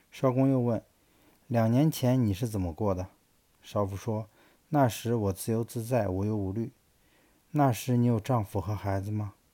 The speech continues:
？”“没有。”“那么你不过是被命运之船送回到了两年前，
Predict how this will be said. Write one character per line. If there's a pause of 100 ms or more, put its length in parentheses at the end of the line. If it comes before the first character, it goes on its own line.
(220)
？”“没
有。 (800)
”“那
么
你
不
过
是
被
命
运
之
船
送
回
到
了
两
年
前，